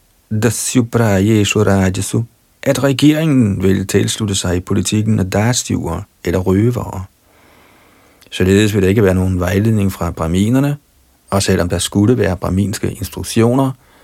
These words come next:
er der ingen kshatriya-ledere, der kan følge dem. Bortset fra Satyayug lagde Hiranyakashipu planer selv tidligere,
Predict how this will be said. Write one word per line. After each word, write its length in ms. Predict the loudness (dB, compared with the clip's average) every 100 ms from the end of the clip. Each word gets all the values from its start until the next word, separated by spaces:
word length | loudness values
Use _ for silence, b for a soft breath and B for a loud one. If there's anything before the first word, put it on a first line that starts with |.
| b b b b b b -2
er 120 | 2
der 100 | 2
ingen 220 | 2 0
kshatriya-ledere, 920 | -2 -2 -2 -2 0 0 2 2 2
der 100 | 0
kan 100 | -2
følge 400 | 0 0 2 0
dem. 200 | -4 -8 -12 _ _ _ _ _ _ -4
Bortset 380 | -2 0 -2 -2
fra 140 | -4
Satyayug 680 | -4 -4 -4 -6 -4 -6 -10 _ _ -6
lagde 180 | -2 -2
Hiranyakashipu 800 | -2 0 2 0 -2 -4 -2 -2
planer 340 | 0 0 0 -2
selv 260 | -2 -4
tidligere, 560 | -2 0 4 4 2